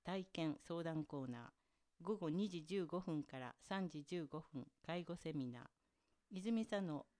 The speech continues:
商工会議所で。問い合わせ、ハローワーク泉佐野、職業相談部門、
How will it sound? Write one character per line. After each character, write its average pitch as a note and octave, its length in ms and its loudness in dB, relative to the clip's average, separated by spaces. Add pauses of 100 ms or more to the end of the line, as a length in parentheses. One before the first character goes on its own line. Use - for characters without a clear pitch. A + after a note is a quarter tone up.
(120)
商 G#3 260 0
工 F#3+ 240 0
会 F3 220 -2
議 E3 140 -6
所 C#3 160 -8
で。 - 180 -12 (560)
問 G3 180 2
い F#3+ 60 2
合 F#3 100 2
わ F3+ 100 -2
せ、 - 340 -6 (380)
ハ G3+ 140 -2
ロ A3 200 4
ー - 20 4
ワ A3 120 4
ー F#3+ 40 -2
ク E3+ 160 -4
泉 F3+ 320 0
佐 E3+ 160 -4
野、 C#3 240 -4 (500)
職 G3 340 -4
業 G3+ 220 4
相 F#3+ 260 0
談 F3+ 260 0
部 D#3+ 140 -4
門、 C#3 240 -4